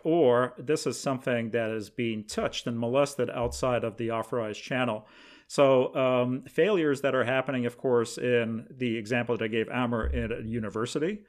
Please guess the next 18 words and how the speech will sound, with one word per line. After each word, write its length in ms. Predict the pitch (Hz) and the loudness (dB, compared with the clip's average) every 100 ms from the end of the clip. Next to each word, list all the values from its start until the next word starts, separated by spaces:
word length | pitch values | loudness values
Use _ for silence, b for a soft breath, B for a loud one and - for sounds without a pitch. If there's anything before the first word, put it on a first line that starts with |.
| B B B - | B B B -4
but 140 | - | -2
then 180 | 175 175 | 0 0
we 140 | 156 | -2
see 220 | 147 180 | -2 -4
hospitals, 680 | 127 135 131 - 92 104 - - | -2 -2 -2 -6 -8 -12 -14 -6
we 160 | 120 | -2
see 420 | 117 - 135 123 120 | 0 0 0 0 -2
power 380 | - 139 139 | 0 2 2
stations, 580 | 117 - 92 - 123 - | 0 -4 -6 -6 -4 -2
we 140 | 110 120 | -4 -6
see 260 | - 127 | -4 -6
banks, 580 | 107 120 123 107 - - | -2 -2 -2 -4 -12 -12
we 200 | 120 110 | -4 0
see 340 | - 135 123 | 0 0 -2
airlines, 640 | - 175 156 113 98 92 - | 0 0 2 0 -6 -12 -10
we 140 | 110 | -8
see 260 | 110 147 127 | -6 -4 -2
airports, 640 | 139 175 - 117 101 - | 0 -2 -2 -4 -4 -8